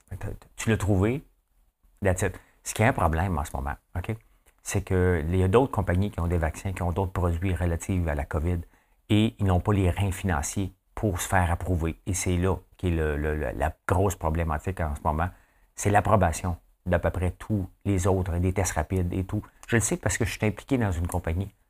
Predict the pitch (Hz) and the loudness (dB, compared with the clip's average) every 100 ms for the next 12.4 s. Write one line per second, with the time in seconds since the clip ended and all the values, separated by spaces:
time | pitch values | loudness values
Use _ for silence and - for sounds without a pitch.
0 | _ - 82 - - 80 - 85 92 98 | _ -6 -6 -6 -6 -4 -2 -4 -2 -4
1 | 92 - _ - - _ - - 90 90 | -4 -8 _ -20 -20 _ -20 -2 -2 0
2 | 98 95 92 92 95 90 87 95 85 80 | -2 2 2 4 4 4 4 2 2 0
3 | 85 85 - 78 87 82 - 85 90 92 | -2 -2 -2 -2 -2 -4 -4 -2 0 0
4 | 78 76 - 78 - 73 80 80 80 78 | -2 -4 -2 -4 -4 -2 -2 -2 -2 -4
5 | - 87 76 - 85 82 80 76 80 107 | -4 -4 -6 -4 -2 0 -2 2 0 0
6 | _ _ _ _ - 101 104 101 98 90 | _ _ _ _ 2 6 8 6 2 4
7 | 107 117 - - 101 90 90 90 95 107 | 4 2 0 -2 0 2 2 2 0 0
8 | 95 98 90 90 85 110 - 80 101 90 | 2 0 0 0 0 -2 -4 -2 0 0
9 | 92 92 85 - 80 80 76 85 107 - | 2 0 0 0 0 0 -2 -2 -2 -6
10 | _ _ - 98 101 95 95 101 98 85 | _ _ 0 4 4 4 4 4 4 2
11 | - - 117 107 92 90 110 - 123 95 | -2 -6 0 2 2 2 0 -2 0 0
12 | 87 92 87 | 2 2 2